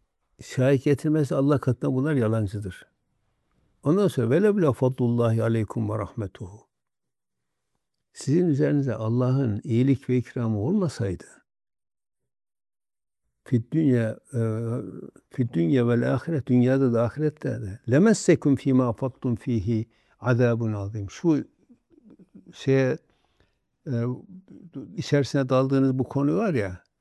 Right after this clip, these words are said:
bu konudan dolayı size kesinlikle büyük bir azap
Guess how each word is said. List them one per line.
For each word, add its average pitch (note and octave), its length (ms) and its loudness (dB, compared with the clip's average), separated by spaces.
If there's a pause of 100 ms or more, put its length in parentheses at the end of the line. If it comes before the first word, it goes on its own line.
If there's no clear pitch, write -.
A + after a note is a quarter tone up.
(920)
bu G3 120 -2
konudan C#3 480 2
dolayı D#3 360 2
size C#3+ 280 -2
kesinlikle D#3+ 800 0
büyük D3 280 2
bir C#3+ 80 -2
azap A2+ 420 -2